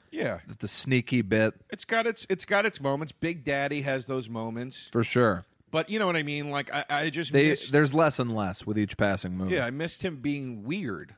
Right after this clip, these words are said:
Speaker 1: Like,
Speaker 2: Right.
Speaker 1: his, his early stuff was, like, truly what you would have called alternative comedy in the
Speaker 2: Yeah.
Speaker 1: early nineties.
Speaker 2: And this is too. There's still people being snobby about it, but, I mean, it's called a hundred percent Fresh.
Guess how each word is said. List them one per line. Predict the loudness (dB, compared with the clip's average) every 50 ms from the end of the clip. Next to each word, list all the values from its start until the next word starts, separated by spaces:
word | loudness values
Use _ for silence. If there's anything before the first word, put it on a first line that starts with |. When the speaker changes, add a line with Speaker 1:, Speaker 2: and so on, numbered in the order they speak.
| _
Speaker 1:
Like, | -6 0 4 4
Speaker 2:
Right. | 4 4 2
Speaker 1:
his, | 0 -4 -6 -10 -14 -10
his | -8 -8 -8 -8 -6 -4
early | -2 -2 0 0 -2 -2
stuff | -2 -6 -4 -2 -2 -2 -4 -6
was, | -6 -6 -6 -6
like, | -6 -8 -8 -8
truly | -12 -10 -6 -2 -2 0 0 0 -2 -2 -4 _ _ _ _ _ -4
what | -2 -2 0
you | 0 0 -2
would | -2 -2
have | -4 -6
called | -2 0 2 2 2 0 -2 _ _ _ _ _ -4
alternative | -2 0 0 -2 -2 -4 -4 -2 -2 -2 -4 -4 -6 -10 -10
comedy | -14 -12 -10 -8 -8 -6 -6 -6 -8 -8 -8
in | -10 -10
the | -8 0
Speaker 2:
Yeah. | 2 4 4 4 2 _ -8 -6
Speaker 1:
early | -6 -4 -4 -6 -6
nineties. | -8 -8 -10 -10 -12 -16 -18 -20 _ _ _ _ _ _ _ _ _ _ _ 2
Speaker 2:
And | 4 4 4 4
this | 4 2 2 2 0 -4 -10 -10 _ -2
is | 2 2 4 4 4 2 0 -2 -6
too. | -4 2 4 4 6 4 4 0 -4 -2
There's | 0 0 0 0
still | 2 4 6 6 6
people | 6 6 4 6 4 2
being | 2 2 0 0 -2
snobby | -6 -8 -6 -2 0 0 2 2 0 -2
about | -2 0 0 0 2 0
it, | 0 -2 -2 -6 -6
but, | -2 -2 -2 -2 -4 -6 -4
I | -2
mean, | -2 -2 -2 -2 -4
it's | -6 -4
called | 2 4 4 4 6
a | 4
hundred | 2 2 0 0
percent | -2 -4 -4 -2 -2 -2 -2 -4 -8
Fresh. | -6 -2 0 2 2 2 2 0 -2 -8 -12